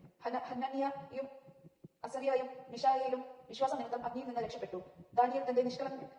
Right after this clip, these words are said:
നിഷ്കളങ്കതയാൽ സിംഹ സിംഹവക്രതയിൽ നിന്ന് രക്ഷ നേടി. തലമുറ തലമുറയായി ദൈവത്തിൽ വിശ്വാസം അർപ്പിക്കുന്നവരാരും അശക്തരാവുകയില്ല എന്ന് ഗ്രഹിക്കുവിൻ. പാപിയുടെ വാക്കുകളെ ഭയപ്പെടേണ്ട. അവന്റെ പ്രതാപം ചാണകവും പുഴു-, പുഴുക്കളുമായി മാറും. ഇന്ന് അവൻ പ്രകീർത്തിക്കപ്പെടുന്നു, നാളെ അവനെ കാണുകയില്ല. അവൻ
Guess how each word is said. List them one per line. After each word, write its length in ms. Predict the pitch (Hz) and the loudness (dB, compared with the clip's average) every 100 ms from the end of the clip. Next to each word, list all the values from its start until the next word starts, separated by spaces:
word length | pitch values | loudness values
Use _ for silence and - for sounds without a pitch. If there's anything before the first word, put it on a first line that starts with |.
| - - | -16 -12
നിഷ്കളങ്കതയാൽ 600 | 240 277 269 262 240 - - - - | -6 -4 0 4 4 2 -6 -10 -18
സിംഹ 200 | - 254 - _ _ _ _ _ _ _ _ _ _ _ | -16 -16 -16 _ _ _ _ _ _ _ _ _ _ _
സിംഹവക്രതയിൽ 880 | 247 254 269 - - - 233 262 262 | -8 -4 -4 -6 -14 -4 -4 2 0
നിന്ന് 180 | 254 240 | 2 0
രക്ഷ 260 | 233 - 254 | 0 -2 -4
നേടി. 220 | 185 151 - - | -4 -8 -14 -4
തലമുറ 180 | 233 262 | 0 0
തലമുറയായി 360 | 269 254 254 247 | 0 2 4 4
ദൈവത്തിൽ 260 | 233 240 | 4 0
വിശ്വാസം 260 | 240 254 254 | -2 -4 -2
അർപ്പിക്കുന്നവരാരും 540 | 240 247 247 233 220 - - - | -4 -2 0 2 2 0 -6 -8
അശക്തരാവുകയില്ല 600 | - 262 262 220 233 220 | -6 -2 2 2 2 0
എന്ന് 180 | 214 214 | 0 0
ഗ്രഹിക്കുവിൻ. 320 | 196 196 185 - - | -4 -6 -8 -10 6
പാപിയുടെ 280 | 247 269 277 | 6 8 6
വാക്കുകളെ 280 | 240 247 247 | 6 6 4
ഭയപ്പെടേണ്ട. 360 | 214 220 202 | 2 -2 -2
അവന്റെ 380 | 185 - 214 240 | -2 -4 -4 0
പ്രതാപം 320 | 262 254 254 | 4 4 4
ചാണകവും 360 | 254 240 254 254 | 4 4 6 2
പുഴു-, 420 | 247 - 240 254 - | 0 -8 -8 -8 -10
പുഴുക്കളുമായി 400 | 247 277 269 233 | -8 -2 -2 0
മാറും. 220 | 185 180 - - | -2 -4 -6 -6
ഇന്ന് 140 | 247 | -2
അവൻ 140 | 269 262 - - 160 | 0 -2 -6 -14 -6
പ്രകീർത്തിക്കപ്പെടുന്നു, 580 | 240 247 269 262 208 202 | -2 -2 -2 -2 -2 -2
നാളെ 120 | 220 254 | 2 2
അവനെ 100 | 240 | 2
കാണുകയില്ല. 400 | 233 208 185 175 | 0 0 -2 -4
അവൻ 420 | 185 - - 240 | -6 -6 -4 -4